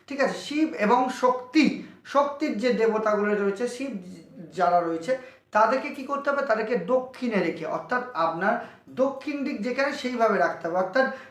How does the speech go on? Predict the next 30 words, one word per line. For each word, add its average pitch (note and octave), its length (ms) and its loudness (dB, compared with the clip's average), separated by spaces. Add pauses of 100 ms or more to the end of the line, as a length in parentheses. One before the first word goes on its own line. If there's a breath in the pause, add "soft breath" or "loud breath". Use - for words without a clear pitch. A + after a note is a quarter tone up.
এইটা B3 320 0
হচ্ছে C#4 160 0
আপনার C4 260 2
দক্ষিণ B3 340 0
হাত, D3 200 -4
বাম A#3 220 2
হাত A#3 300 0
নয়, G3+ 360 0
দক্ষিণ B3 220 -6
হাত B3+ 160 0
এইটা F#3 220 0
ধরুন, E3 280 -4
হ্যাঁ, B3+ 360 2 (200 loud breath)
ঠিক D4 120 -6
আছে? F#3+ 300 0 (140)
আ-, G#3+ 220 2
আমাদের B3 440 4
ক্যামেরা A#3 300 0
সেটা A3+ 220 -2
উল্টায় G#3 400 0
দেখাবে। F#3 340 -2 (280 loud breath)
এই A3+ 160 2
যে C4 80 2
দক্ষিণ A3+ 440 -2
হাত, A3+ 260 2
এইটা G3+ 240 2
এই A3+ 220 2
দক্ষিণ G3+ 520 -6
দিকে, G#3+ 260 -2 (380 loud breath)
আহ, F3 380 4